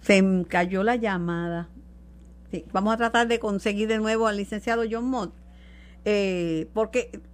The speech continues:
fue un llamado de que, mire, este, <laughs> reúnanse, pónganse de acuerdo, necesita, necesito tener las cosas claras de manera que, que, que se pueda hacer esto y que pronto, que se, que se decida,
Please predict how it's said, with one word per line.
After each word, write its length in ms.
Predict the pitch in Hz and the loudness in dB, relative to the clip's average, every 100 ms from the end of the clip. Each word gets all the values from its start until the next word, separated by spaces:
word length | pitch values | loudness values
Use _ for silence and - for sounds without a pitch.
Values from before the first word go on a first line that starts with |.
| 214 - | -16 -14
fue 180 | - 214 | -2 0
un 120 | 262 | 2
llamado 520 | 359 311 196 165 254 | 2 2 2 0 0
de 160 | 330 220 | 0 -2
que, 240 | 214 190 | -2 -2
mire, 460 | 170 180 453 403 185 | 0 -2 -2 -2 -4
este, 420 | - 190 170 - - - - 147 | -2 -2 -2 -4 -10 -10 -8 -8
<laughs> 440 | - - - - - | -10 -20 -20 -16 2
reúnanse, 640 | 196 190 247 359 359 359 | 4 6 4 2 0 -2
pónganse 340 | 285 240 226 233 | -2 -2 0 0
de 60 | |
acuerdo, 500 | 190 208 269 427 466 | 0 0 -2 -2 -4
necesita, 480 | 311 214 202 196 196 - | -4 -2 -2 -2 -4 -6
necesito 600 | 202 185 185 175 196 220 | -8 -8 -10 -10 -8 -4
tener 240 | 214 208 208 | -2 -2 -2
las 140 | 190 | -2
cosas 240 | 202 196 | -2 -4
claras 340 | - 180 190 277 | 0 2 2 0
de 100 | 311 | -2
manera 380 | 208 175 190 202 | -2 0 -2 -2
que, 300 | 190 170 160 | -4 -6 -8
que, 220 | 170 - - - | -12 -16 -20 -18
que 80 | 156 | -14
se 140 | 220 | -10
pueda 260 | 175 185 202 | -4 -2 -2
hacer 240 | - 190 | -4 -6
esto 220 | 190 - | -6 -8
y 40 | 247 | -4
que 140 | 220 | -4
pronto, 500 | - 160 262 466 453 | -2 -4 -2 -4 -4
que 180 | 339 - - - - - | -8 -10 -16 -20 -20 -12
se, 240 | - 185 - - - - - - | -6 -6 -6 -16 -18 -20 -20 -6
que 140 | - 196 | -2 0
se 160 | 208 | 0
decida, 400 | 190 - 202 285 | -2 -4 -2 -2